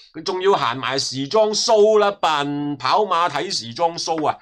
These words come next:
唉，撈埋嚟做瀨尿牛丸啦，笨，係啦。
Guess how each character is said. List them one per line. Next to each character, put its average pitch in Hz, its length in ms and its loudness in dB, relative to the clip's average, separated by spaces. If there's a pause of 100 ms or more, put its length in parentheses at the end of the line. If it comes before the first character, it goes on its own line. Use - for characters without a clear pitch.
(160)
唉， 202 180 2
撈 226 220 4
埋 135 180 0
嚟 131 220 -4
做 151 220 0
瀨 120 240 -2
尿 139 160 -2
牛 104 240 -2
丸 131 320 -4
啦， 185 140 0 (100)
笨， 117 560 -4
係 110 160 -6
啦。 113 120 -2